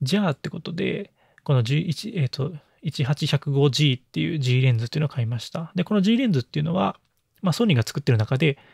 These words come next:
ちょっといいレンズがGレンズで、めっちゃいいレンズがジーエムレンズっていう感じで、こう、ちょっとクラス分けされてるっていう感じですね。で、これのいいところは、えーと、手ブレ補正が入ってるっていうところと、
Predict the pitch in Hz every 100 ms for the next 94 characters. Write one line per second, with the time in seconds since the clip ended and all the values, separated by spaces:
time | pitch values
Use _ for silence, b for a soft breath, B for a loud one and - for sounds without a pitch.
0 | b - 269 - 151 113 117 113 156 147
1 | 127 117 113 131 151 185 - b b b
2 | 151 - 185 151 120 139 - 123 120 113
3 | 113 113 147 - 170 156 151 165 180 -
4 | 190 190 - _ _ _ - - - -
5 | - _ _ _ _ 127 117 127 113 -
6 | 117 135 131 - 156 143 113 110 107 180
7 | 196 _ _ _ _ _ _ _ _ _
8 | b b b b b b b b _ _
9 | _ _ 190 - 254 262 269 262 214 127
10 | 123 117 113 135 123 123 139 _ 113 107
11 | - - 160 190 185 202 123 104 131 113
12 | _ - 160 - 139 139 156 151 202 151
13 | 135